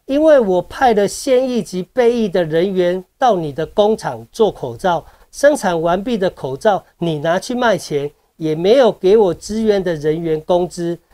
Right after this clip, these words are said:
那我跟你要一些口罩也不为过吧？我想口罩工厂的老板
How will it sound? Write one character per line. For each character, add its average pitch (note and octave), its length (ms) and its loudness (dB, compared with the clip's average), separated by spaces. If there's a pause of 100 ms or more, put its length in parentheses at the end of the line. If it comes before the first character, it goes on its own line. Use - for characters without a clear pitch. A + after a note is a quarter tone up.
(180)
那 D4 180 4
我 F#3 160 2
跟 B3 280 2
你 F3+ 220 0
要 A3+ 220 4
一 A#3 80 0
些 A3 240 2
口 C#3+ 240 -6
罩 F3 400 0
也 C3+ 140 -8
不 G3+ 220 -4
为 D3 180 0
过 D3+ 240 0
吧？ A#2 260 -12 (440)
我 F#3+ 100 0
想 F3 340 0
口 C#3+ 200 -6
罩 G#3 180 2
工 G3 260 0
厂 C#3+ 220 -6
的 C#3 60 -10
老 C#3 240 -2
板 C#3 260 -6